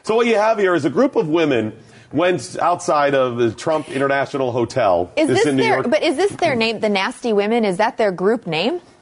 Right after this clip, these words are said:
Speaker 1: I think that's just, uh, kind of
Speaker 2: Or
Speaker 1: a
Speaker 2: they're
Speaker 1: slang
Speaker 2: just
Speaker 1: term.
Speaker 2: nasty women.
Speaker 1: I think we're just saying they're nasty women.
Speaker 2: <laughs>
Speaker 1: I
Speaker 2: These
Speaker 1: don't know.
Speaker 2: nasty
Speaker 1: Maybe
Speaker 2: ladies
Speaker 1: they,
Speaker 2: are singing.
Speaker 1: I'd be willing to bet it is
Speaker 2: Oh,
Speaker 1: nasty
Speaker 2: no, it's
Speaker 1: women.
Speaker 2: their name.
Speaker 1: Yeah, that's what I'm
Speaker 2: Okay.
Speaker 1: thinking it is.
Speaker 2: That's
Speaker 1: And,
Speaker 2: just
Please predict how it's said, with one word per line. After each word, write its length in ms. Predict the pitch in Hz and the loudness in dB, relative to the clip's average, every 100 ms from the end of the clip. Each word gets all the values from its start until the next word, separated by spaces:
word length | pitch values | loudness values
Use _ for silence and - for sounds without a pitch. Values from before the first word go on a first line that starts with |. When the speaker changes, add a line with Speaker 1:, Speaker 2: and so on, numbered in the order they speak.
| _ 180 | _ 0
Speaker 1:
I 80 | 196 | 2
think 140 | 180 | 2
that's 200 | 147 117 | 0 0
just, 260 | 131 110 120 | -2 -2 0
uh, 260 | 107 101 | 2 2
kind 240 | 95 127 113 | 2 0 0
of 60 | |
Speaker 2:
Or 20 | 127 | 2
Speaker 1:
a 40 | |
Speaker 2:
they're 140 | 269 | 2
Speaker 1:
slang 180 | 262 127 | 2 0
Speaker 2:
just 120 | 247 | 0
Speaker 1:
term. 180 | 220 214 | -2 -2
Speaker 2:
nasty 180 | 120 269 | -2 -2
women. 260 | 220 220 269 | 0 0 0
Speaker 1:
I 80 | 170 | 0
think 160 | 170 | 2
we're 80 | 170 | 2
just 180 | 147 427 | 2 2
saying 220 | - 466 | 0 0
they're 100 | - | -2
nasty 420 | - - - - | -2 -2 0 -2
women. 220 | 220 104 220 | 0 -2 -2
Speaker 2:
<laughs> 40 | |
Speaker 1:
I 60 | 277 | 0
Speaker 2:
These 60 | |
Speaker 1:
don't 100 | 262 | 0
know. 60 | 233 214 | 2 0
Speaker 2:
nasty 40 | |
Speaker 1:
Maybe 280 | 151 170 233 | 0 0 0
Speaker 2:
ladies 180 | 208 170 | 0 -2
Speaker 1:
they, 40 | 214 | -4
Speaker 2:
are 60 | |
singing. 360 | 214 233 233 202 | -6 -6 -4 -2
Speaker 1:
I'd 140 | 202 | -2
be 100 | 226 | 0
willing 260 | 202 180 156 | 0 2 2
to 60 | |
bet 180 | 139 131 | 2 0
it 100 | 123 | 2
is 140 | 117 98 | 0 0
Speaker 2:
Oh, 40 | |
Speaker 1:
nasty 240 | 117 123 330 | 0 0 0
Speaker 2:
no, 120 | 330 | 0
it's 100 | - | 2
Speaker 1:
women. 160 | 269 | 2
Speaker 2:
their 140 | - 285 | 2 2
name. 340 | 262 226 - - | 0 -4 -8 -4
Speaker 1:
Yeah, 260 | 143 123 113 | 0 0 0
that's 200 | 135 139 | -2 0
what 100 | 156 | 0
I'm 60 | 123 | 0
Speaker 2:
Okay. 140 | - | 0
Speaker 1:
thinking 180 | 226 123 | 0 0
it 80 | 107 | 0
is. 160 | 104 - | 0 -2
Speaker 2:
That's 200 | 359 392 | -2 0
Speaker 1:
And, 160 | 160 - | -2 0
Speaker 2:
just 300 | 226 190 | 0 -2